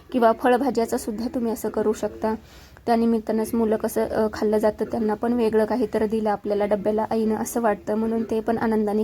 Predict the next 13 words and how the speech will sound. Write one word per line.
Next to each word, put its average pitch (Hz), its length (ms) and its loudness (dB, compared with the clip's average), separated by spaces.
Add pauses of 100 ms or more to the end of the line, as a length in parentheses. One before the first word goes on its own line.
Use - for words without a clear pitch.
खातात 247 300 0 (520)
आणि 220 240 0
आपलं 233 280 0
पण 262 180 4
समाधान 233 440 2
की 226 120 -2
बाबा 214 220 2
आपल्या 208 280 0
मुलांनी, 208 540 0
अ, 220 160 -2 (140)
पोटभर 214 400 2
खाल्लं 220 360 0
किंवा. 226 320 -2